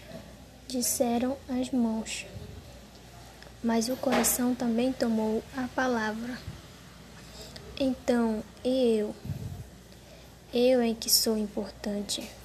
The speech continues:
Faço funcionar todo o corpo. E eu trago em mim os alimentos", interveio a barriga. "Olha, importante é aguentar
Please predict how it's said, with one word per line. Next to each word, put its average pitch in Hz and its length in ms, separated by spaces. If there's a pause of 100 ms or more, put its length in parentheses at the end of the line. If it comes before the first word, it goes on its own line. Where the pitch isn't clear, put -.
Faço 220 300
funcionar 226 720 (140)
todo 233 260
o 277 40 (100)
corpo. - 480 (1800)
E 240 320
eu 254 300
trago 226 520 (200)
em 294 180
mim 240 400 (320)
os 240 300
alimentos", 254 1000 (140)
interveio 226 920
a 233 160
barriga. 233 680 (1300)
"Olha, 226 480 (420)
importante 240 960 (100)
é 220 220
aguentar 226 720